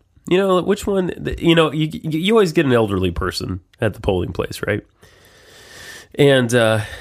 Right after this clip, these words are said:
and usually they have no time for you. Um, or they're very sweet. I had a very sweet older, uh, African-American lady. She was great. And she just sort of lightly gestured. She even assumed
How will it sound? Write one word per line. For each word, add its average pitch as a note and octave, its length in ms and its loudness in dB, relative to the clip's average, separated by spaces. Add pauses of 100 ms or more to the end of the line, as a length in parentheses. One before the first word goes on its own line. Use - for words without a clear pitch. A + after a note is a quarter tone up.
(420)
and C3+ 240 4
usually D3 340 2
they A#2 120 2
have A#2 120 2
no G2 120 2
time D#2+ 320 -2 (200)
for - 160 -6
you. - 220 -12 (320)
Um, G2 240 -2
or E3+ 160 8
they're E3+ 160 6
very B2+ 320 2
sweet. - 460 -8 (100)
I B2 160 2
had C3 180 0
a A2 40 -2
very F#2+ 360 0
sweet F2+ 600 -6 (600)
older, E2+ 540 -4
uh, - 160 -6 (220)
African-American - 720 -8 (120)
lady. - 200 -10
She - 160 -6
was - 160 -10
great. - 240 -12 (440)
And A2+ 140 2
she G3 140 -2
just A3+ 200 0
sort F3+ 200 4
of G#2 320 0
lightly A2 420 2
gestured. F2 580 -4 (280)
She A#3 260 2
even G#3+ 180 2
assumed A2+ 760 0